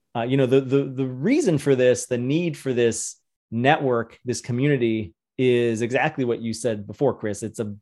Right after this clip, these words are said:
it's a relatively new industry. And, you know, if you're a developer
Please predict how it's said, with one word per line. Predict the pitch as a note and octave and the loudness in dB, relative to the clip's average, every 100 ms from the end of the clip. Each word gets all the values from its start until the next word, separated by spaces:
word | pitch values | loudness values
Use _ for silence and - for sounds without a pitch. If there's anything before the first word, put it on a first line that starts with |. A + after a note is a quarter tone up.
| - | -6
it's | B2+ G2+ | -4 0
a | B2+ | 0
relatively | G#2+ C#3 F3+ D3+ B2+ B2 | 4 4 4 2 0 0
new | A#2 D3+ B2 | 2 4 6
industry. | C#3+ A#2 - G#2+ G2+ - _ _ _ _ - | 4 0 -4 -10 -10 -12 _ _ _ _ -2
And, | C3 B2 A#2+ A#2+ A#2+ A2+ - C3+ | 0 2 0 -2 -4 -6 -8 -4
you | |
know, | C3 | -2
if | A#2+ C3 | -2 2
you're | C#3+ D#3 D3+ | 4 6 6
a | B2 G#2+ - | 4 0 -6
developer | A2 B2+ C#3+ C#3 - C3+ B2+ B2+ A#2 | 0 4 4 4 2 4 4 2 0